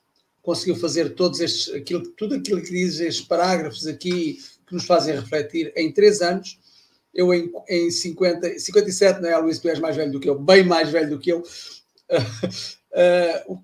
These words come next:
que bagatelas é que eu tenho feito? Realmente tenho feito algumas bagatelas e são coisas, quer dizer, eh, eu estava aqui a pensar aqui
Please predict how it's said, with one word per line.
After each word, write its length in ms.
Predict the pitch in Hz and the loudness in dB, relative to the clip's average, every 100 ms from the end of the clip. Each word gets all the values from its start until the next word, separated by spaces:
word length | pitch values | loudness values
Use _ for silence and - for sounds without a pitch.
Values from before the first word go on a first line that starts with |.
| _ - | _ -14
que 60 | 202 | 2
bagatelas 600 | 233 214 214 202 185 170 | 4 6 6 4 4 2
é 60 | 170 | -2
que 80 | |
eu 60 | 170 | -4
tenho 160 | 160 143 | -4 -6
feito? 280 | 175 170 | -10 -6
Realmente 280 | 202 269 370 | -2 -2 -2
tenho 120 | 370 | -4
feito 220 | 277 311 311 | -4 -4 -2
algumas 240 | 294 277 | -2 -4
bagatelas 640 | 247 240 254 277 277 202 | -4 -4 -2 0 -2 -2
e 80 | 202 | -6
são 380 | 196 208 226 208 | -6 -12 -12 -8
coisas, 500 | 208 196 196 185 185 | -4 -2 -2 -2 -8
quer 120 | - | -6
dizer, 420 | 190 190 196 190 _ _ _ _ - | -4 -4 -4 -8 _ _ _ _ -8
eh, 480 | - 151 - - | -6 -4 -6 -6
eu 40 | 170 | -4
estava 200 | 190 190 | 0 0
aqui 180 | 190 202 | 2 0
a 60 | |
pensar 480 | 208 185 190 185 185 | 2 -2 0 2 2
aqui 520 | 180 - 190 190 185 | 0 -2 -4 -4 -8